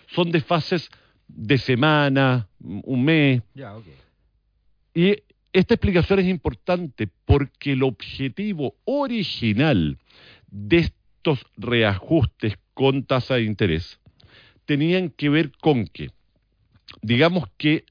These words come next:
Speaker 1: el decreto que rige entre el primero de enero y el p-, primero de julio tenía un precio de diez. Y en cambio, el que rige desde el primero de julio hasta el primero de enero próximo tiene un precio de once.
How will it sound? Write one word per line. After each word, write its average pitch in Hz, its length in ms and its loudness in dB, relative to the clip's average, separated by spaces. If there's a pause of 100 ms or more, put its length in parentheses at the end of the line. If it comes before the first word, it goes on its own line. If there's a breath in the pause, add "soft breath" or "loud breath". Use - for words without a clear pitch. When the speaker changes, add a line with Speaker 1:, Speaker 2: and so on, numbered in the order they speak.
(160)
Speaker 1:
el 123 180 -2
decreto 151 480 -2
que 131 100 0
rige 110 400 -2
entre 87 320 -4
el 95 80 -2
primero 143 560 2
de 131 60 4
enero 143 340 0
y 127 80 2
el 113 220 -2 (280)
p-, - 100 -2 (180)
primero 120 340 2
de 110 80 2
julio 107 480 -4 (800 soft breath)
tenía 147 320 4
un 151 140 -2
precio 160 560 -2
de 110 260 -2
diez. 113 460 0 (800 loud breath)
Y 120 160 2
en 135 140 2
cambio, 196 600 0
el 120 180 -2
que 123 160 -4
rige 120 400 -2
desde 95 160 -2
el 85 80 -4
primero 120 380 0
de 113 80 2
julio 131 540 0
hasta 98 360 -4
el 98 100 -2
primero 107 400 0
de 113 80 4
enero 113 300 2
próximo 98 500 -4
tiene 107 280 2
un 101 120 2
precio 95 380 -2
de 80 160 0
once. 120 720 0